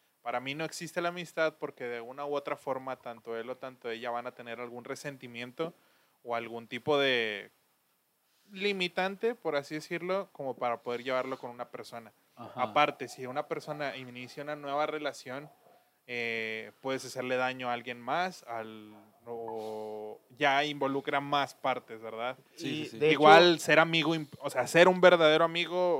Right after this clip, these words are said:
Speaker 1: o como lo que se le conoce, o sea, ser, tener una amistad con alguien, pues al final del día yo de mis amistades, pues no, no es como que me, les dirija la palabra, pero conozco a sus papás, conozco a su familia, este, hasta cierto punto.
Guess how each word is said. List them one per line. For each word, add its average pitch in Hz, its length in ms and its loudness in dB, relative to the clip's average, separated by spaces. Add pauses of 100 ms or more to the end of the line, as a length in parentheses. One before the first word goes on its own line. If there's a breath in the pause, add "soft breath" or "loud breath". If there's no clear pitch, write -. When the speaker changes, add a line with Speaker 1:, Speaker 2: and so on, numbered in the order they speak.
(160)
Speaker 1:
o - 80 -6
como 120 220 -14
lo 117 120 -8
que 120 100 -20
se 120 80 -16
le 117 80 -14
conoce, 123 680 -4 (180)
o 113 100 -20
sea, 110 300 -14
ser, 117 360 -8 (340)
tener 123 300 0
una 160 120 0
amistad 147 280 -6
con 156 160 -8
alguien, 156 340 -6 (380)
pues 143 100 -4
al 143 100 -2
final 151 160 -2
del 165 100 0
día 170 180 4
yo 151 160 4
de 165 80 4
mis 170 200 -4
amistades, 143 540 0
pues 120 280 -6
no, 123 480 -2
no 127 240 -6
es 117 80 -10
como 147 160 -6
que 143 80 -4
me, 127 180 -8 (560)
les 110 220 -10
dirija 117 320 -8
la 143 100 2
palabra, 131 320 0
pero 127 200 0
conozco 117 360 -6
a 135 40 -2
sus 135 120 0
papás, 143 560 0
conozco 113 580 -4
a 120 80 -2
su 113 120 -16
familia, 127 580 -10 (640)
este, 110 260 -10
hasta 113 220 -8
cierto 123 320 -4
punto. 139 440 -8